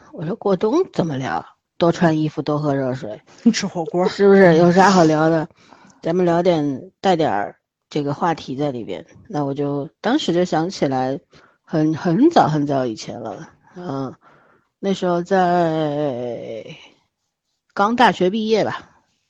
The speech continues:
Speaker 1: 进了第一个单位。那，那时候呢，我们有一个警察论坛，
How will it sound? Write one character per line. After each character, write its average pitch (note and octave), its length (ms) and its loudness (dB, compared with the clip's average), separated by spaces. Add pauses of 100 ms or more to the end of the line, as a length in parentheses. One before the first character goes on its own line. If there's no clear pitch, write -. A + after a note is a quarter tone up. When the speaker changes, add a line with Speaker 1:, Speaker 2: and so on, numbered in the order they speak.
Speaker 1:
进 E3+ 180 -2
了 D#3 120 0
第 E3+ 120 -6
一 E3+ 40 -8
个 E3 120 -4
单 E3+ 280 -4
位。 E3+ 200 -4 (760)
那， F3+ 120 -2
那 G#3+ 140 0
时 A3 140 0
候 G#3 80 2
呢， G3+ 180 2
我 D#3+ 140 4
们 F3 120 0
有 F3+ 140 2
一 A2+ 120 -2
个 E3 460 2
警 B2+ 300 -8
察 C#3 240 -4
论 G3 220 -2
坛， C3+ 360 -6